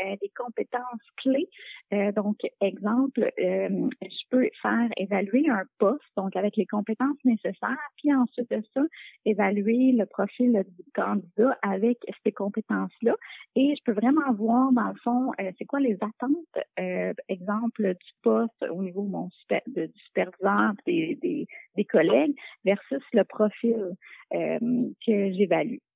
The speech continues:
Donc, euh, ça peut être, euh, on peut utiliser, là, ce test-là, justement, bon, pour développer un plan de formation. On peut, euh, l'utiliser pour un plan,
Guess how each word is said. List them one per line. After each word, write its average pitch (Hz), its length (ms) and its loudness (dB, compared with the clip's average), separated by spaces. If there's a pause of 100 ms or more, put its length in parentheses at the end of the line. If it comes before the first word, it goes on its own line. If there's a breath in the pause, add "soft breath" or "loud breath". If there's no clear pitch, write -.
Donc, 185 220 0 (100)
euh, 180 260 2
ça 180 180 -6
peut 202 100 -2
être, 247 420 0
euh, 185 280 0
on 185 200 -6
peut 254 160 -2
utiliser, 214 580 -2
là, 233 80 2 (140)
ce 202 60 0
test-là, 226 520 -2
justement, 185 440 -2
bon, 175 180 -4 (200)
pour - 160 -14
développer 208 460 2
un 190 140 0
plan 240 220 -2
de 269 100 -4
formation. 226 840 -2 (380 loud breath)
On 190 140 -4 (160)
peut, 220 300 4
euh, 190 180 4
l'utiliser 196 800 -4
pour 220 180 -6
un 180 180 -2
plan, 202 460 -2